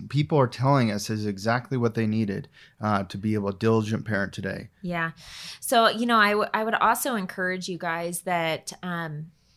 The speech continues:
Speaker 2: we have to remember, we need to remind our kids in respecting the challenge, part of respecting the challenge that you're walking through is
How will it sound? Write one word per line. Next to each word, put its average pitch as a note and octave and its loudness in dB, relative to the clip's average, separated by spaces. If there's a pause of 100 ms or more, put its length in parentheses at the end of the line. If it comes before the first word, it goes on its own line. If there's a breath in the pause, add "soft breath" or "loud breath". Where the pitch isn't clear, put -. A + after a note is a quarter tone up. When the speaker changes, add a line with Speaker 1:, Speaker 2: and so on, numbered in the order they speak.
(680)
Speaker 2:
we G#3 -2
have G#3 0
to C4 -6
remember, F#3+ 0
we F3 -2
need F3 -4
to E3+ -8
remind E3+ -2
our F3 -2
kids F#3 -6 (640 soft breath)
in A#3+ -2
respecting C4+ -2
the G#3+ -2
challenge, G3+ -2
part G#3 0
of A#3 -10
respecting G#3 -2
the F#3 -4
challenge E3 -6
that F3 -4
you're E3+ -6
walking E3+ -4
through A3+ -2
is F#3+ -2